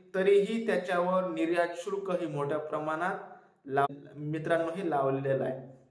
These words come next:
आणि सध्या भा-,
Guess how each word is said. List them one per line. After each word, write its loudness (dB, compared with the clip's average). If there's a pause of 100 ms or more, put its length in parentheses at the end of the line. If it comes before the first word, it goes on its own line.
(640)
आणि 2
सध्या 2 (520)
भा-, 2